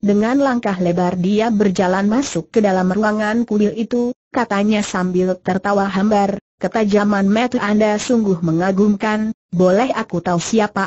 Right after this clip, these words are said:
Anda?" Kakek ceking berkerudung hitam itu mendengus dingin, "H M M M, seharusnya akulah yang menanyakan siapa namamu, hayo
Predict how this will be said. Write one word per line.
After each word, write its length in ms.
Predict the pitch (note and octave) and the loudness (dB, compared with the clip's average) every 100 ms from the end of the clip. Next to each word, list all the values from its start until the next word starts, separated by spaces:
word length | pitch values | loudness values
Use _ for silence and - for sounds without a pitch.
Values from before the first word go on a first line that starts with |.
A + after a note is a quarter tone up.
| G3 | 0
Anda?" 240 | G3+ G#3 | 0 0
Kakek 540 | G#3+ E3 - C4+ B3+ - | -2 -6 -4 -6 -4 -6
ceking 400 | A#3 G3+ F#3+ F#3 | -2 0 2 0
berkerudung 640 | - A3 G3 F#3 G#3 A#3 | -2 -2 0 0 0 0
hitam 400 | G3 F3+ E3+ E3 | -4 -4 -2 -4
itu 400 | - G3+ D4 D4+ | -4 -4 -2 2
mendengus 560 | C4 B3+ A3 G#3 G#3 F#3+ | 2 4 2 0 0 0
dingin, 560 | G3+ A3 A3+ A#3 A#3 - _ | 2 2 0 0 -4 -12 _
"H 160 | - G3 | -6 -4
M 220 | A3 F#3+ | -2 -4
M 240 | - E3 D3+ | -4 -6 -4
M, 200 | F3 F3 F3+ - - | -4 -4 -4 -10 -10
seharusnya 920 | - G3+ G3 G3 A#3+ - C4+ B3+ B3+ | -4 0 0 0 0 0 0 0 -6
akulah 480 | F#3+ C4+ A#3+ G#3+ G3 G3+ | -6 0 2 2 -2 0
yang 160 | F#3+ | 2
menanyakan 640 | G3 F#3 E3 D#3 D3+ F#3+ F3+ | 2 0 0 -2 -2 -2 -2
siapa 480 | - A3 C4 C4 B3+ | 0 0 2 0 0
namamu, 640 | A#3+ G#3 F#3+ F#3 E3+ E3 - - | 0 2 2 2 0 -4 -10 -6
hayo 320 | - G#3+ A#3+ | -2 2 2